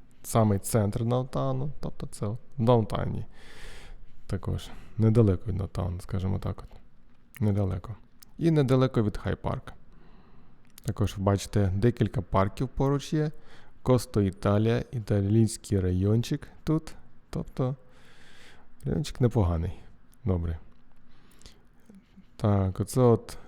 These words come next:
living room, кухня і den. Це кухня, ну, така добра. Renovated недавно. Den, як ви бачите, такий придбаннючок невеличкий,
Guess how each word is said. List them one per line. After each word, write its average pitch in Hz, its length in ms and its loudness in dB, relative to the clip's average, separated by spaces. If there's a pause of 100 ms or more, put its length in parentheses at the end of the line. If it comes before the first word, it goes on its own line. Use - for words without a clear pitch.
living 110 440 8
room, 160 320 2 (260)
кухня 120 480 4 (140)
і 127 320 0
den. 101 460 4 (560)
Це 101 380 4 (220)
кухня, 151 640 2 (420)
ну, 202 140 2
така - 280 0
добра. 101 420 2 (2500)
Renovated 107 640 2
недавно. 127 560 0 (1600)
Den, 113 440 6 (480)
як 123 160 -4
ви 131 60 0
бачите, 127 360 -2
такий 127 220 -6
придбаннючок 120 1120 4
невеличкий, 113 760 4